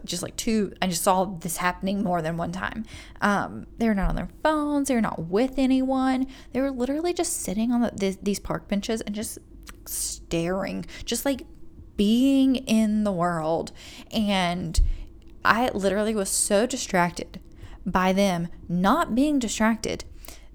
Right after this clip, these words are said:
that I made a list of reasons why they could possibly be sitting there. Like, I was trying to draw in my journal,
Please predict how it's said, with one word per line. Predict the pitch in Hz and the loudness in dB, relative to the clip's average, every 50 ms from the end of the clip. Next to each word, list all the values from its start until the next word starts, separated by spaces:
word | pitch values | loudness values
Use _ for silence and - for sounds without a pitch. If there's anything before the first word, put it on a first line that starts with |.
| - - - - - - - - - - | -20 -20 -20 -20 -20 -20 -20 -20 -18 -4
that | - 220 214 - | 0 2 2 2
I | - 196 196 | 2 2 2
made | 196 208 214 240 269 | 4 4 4 4 4
a | 247 208 | 2 2
list | 185 180 175 190 202 180 165 160 165 - - - - - | 0 2 4 4 6 6 4 2 0 -2 -4 -6 -4 -2
of | - 202 185 175 | -2 0 0 0
reasons | 175 180 208 226 247 254 294 285 277 247 | 0 0 0 0 0 0 0 0 0 0
why | 214 196 180 175 170 | 0 0 0 0 0
they | 165 160 160 | -2 -4 -6
could | 160 - - 170 151 - - - | -6 -6 -6 -8 -8 -8 -14 -18
possibly | - - - - - - 220 226 247 254 247 - - 262 247 240 254 247 247 247 247 240 240 240 - 202 | -18 -16 -16 -12 -6 0 4 4 4 4 2 0 -2 -2 -2 -2 0 0 0 2 2 0 0 -2 -2 -2
be | 190 202 202 196 | 0 2 2 0
sitting | 185 - - - - - - | 0 -2 -4 -4 -4 -6 -6
there. | - - - - - - - - - - | -6 -6 -6 -8 -10 -14 -16 -10 -6 -2
Like, | 202 202 | 0 2
I | 208 | 2
was | 190 175 - | 2 2 0
trying | - - 185 185 190 214 | -2 -2 0 2 2 4
to | 254 | 4
draw | 262 247 240 220 208 196 190 185 180 180 180 - - - - - - - - | 4 4 4 4 4 4 4 2 2 0 -2 -6 -12 -20 -20 -20 -16 -6 -4
in | 185 175 175 | -2 0 2
my | 180 180 180 175 175 175 175 175 - - | 2 2 2 2 2 0 0 -2 -4 -4
journal, | - 175 165 156 170 175 165 170 165 | -4 -2 -2 -2 -2 -2 -4 -4 -6